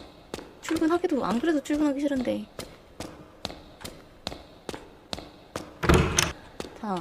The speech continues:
문 닫은 거. 안에 사람이 남아있다고? 아, 아니, 아까 없었잖아. 아니, 아저씨.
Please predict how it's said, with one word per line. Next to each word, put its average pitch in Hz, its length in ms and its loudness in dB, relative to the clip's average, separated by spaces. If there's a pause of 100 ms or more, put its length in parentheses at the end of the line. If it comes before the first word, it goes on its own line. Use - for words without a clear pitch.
(200)
문 208 120 0
닫은 202 320 0
거. 175 200 2 (520)
안에 240 200 8
사람이 381 300 8
남아있다고? 202 520 6 (2000)
아, 208 280 -6 (380)
아니, 262 180 8
아까 233 200 6
없었잖아. 208 760 2 (2500)
아니, 226 180 6
아저씨. 214 640 6